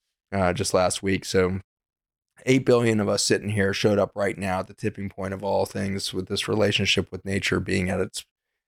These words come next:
as pinpoint necessity. And so I really believe each of us showed up on purpose to, to change our relationship ultimately back, uh, to an integrated nature, uh, within us and around us, and become part of that solution. So, uh, please join anywhere you can. Uh,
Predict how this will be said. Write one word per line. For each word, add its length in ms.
as 160
pinpoint 500
necessity. 600
And 140
so 260
I 160
really 300
believe 280
each 180
of 80
us 120
showed 260
up 160
on 120
purpose 420
to, 180
to 100
change 340
our 220
relationship 680
ultimately 380
back, 300
uh, 300
to 180
an 160
integrated 500
nature, 480
uh, 160
within 300
us 180
and 80
around 320
us, 240
and 240
become 260
part 180
of 40
that 160
solution. 420
So, 300
uh, 120
please 260
join 260
anywhere 280
you 100
can. 380
Uh, 340